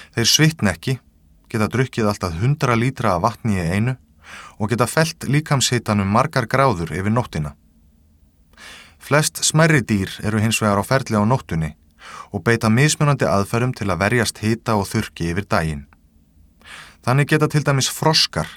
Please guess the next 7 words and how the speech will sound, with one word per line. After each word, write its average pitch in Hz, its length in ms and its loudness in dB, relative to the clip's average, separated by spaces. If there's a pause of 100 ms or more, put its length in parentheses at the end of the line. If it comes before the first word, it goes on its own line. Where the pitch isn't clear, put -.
(240)
grafið 123 400 2
sig 101 200 0
undir 127 360 0
yfirborðið, 117 600 -2 (440)
lagst 131 280 0
þar 135 140 0
í 110 40 -4